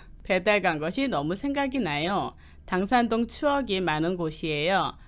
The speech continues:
배달해서 월급 백팔십만 원 받아서 여친하고 에버랜드 놀러 가서 <laughs> 백팔십만 원을 하루에 다 쓰고 왔어요."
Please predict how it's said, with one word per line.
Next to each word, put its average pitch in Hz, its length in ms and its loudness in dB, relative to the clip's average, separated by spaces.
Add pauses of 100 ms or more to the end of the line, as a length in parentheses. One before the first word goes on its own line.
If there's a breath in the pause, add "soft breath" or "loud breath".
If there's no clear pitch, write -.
(120)
배달해서 220 600 2
월급 175 480 0
백팔십만 262 720 0
원 208 140 -2
받아서 156 680 0 (220 soft breath)
여친하고 190 800 2
에버랜드 180 560 0
놀러 180 280 2
가서 - 360 -4 (100)
<laughs> 311 100 -8
백팔십만 285 800 4
원을 214 200 4
하루에 311 400 4
다 220 160 -4
쓰고 285 300 -4
왔어요." 208 640 4